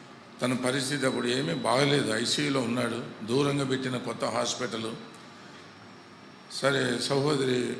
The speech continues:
వెళ్ళినాము, మాట్లాడినాము, రెండు మూడు సార్లు ప్రార్థన చేసినాము. వచ్చిన తర్వాత సహోదరి ఫోన్ చేసినప్పుడు అన్నారు, "అన్న, ఇట్లా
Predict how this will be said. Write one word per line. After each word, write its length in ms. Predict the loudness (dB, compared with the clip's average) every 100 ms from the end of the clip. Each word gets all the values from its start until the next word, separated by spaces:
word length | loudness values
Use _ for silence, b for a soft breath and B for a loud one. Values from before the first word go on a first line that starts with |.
| -4
వెళ్ళినాము, 500 | -2 0 0 0 -2
మాట్లాడినాము, 600 | -2 -2 -2 -2 -2 -2
రెండు 200 | -2 -2
మూడు 160 | -2
సార్లు 280 | -2 -2 -2
ప్రార్థన 360 | -2 -2 0 -2
చేసినాము. 500 | -2 -2 -2 -2 -2
వచ్చిన 280 | -2 -2
తర్వాత 460 | 0 0 -2 -2 -6 -8 B B B B B B -14 -6
సహోదరి 540 | 2 4 4 4 2
ఫోన్ 320 | 0 -2 0
చేసినప్పుడు 500 | 0 2 0 0 -2
అన్నారు, 400 | 0 0 0 -4 -6 -4
"అన్న, 120 | -2
ఇట్లా 540 | -2 -2 0 0 -2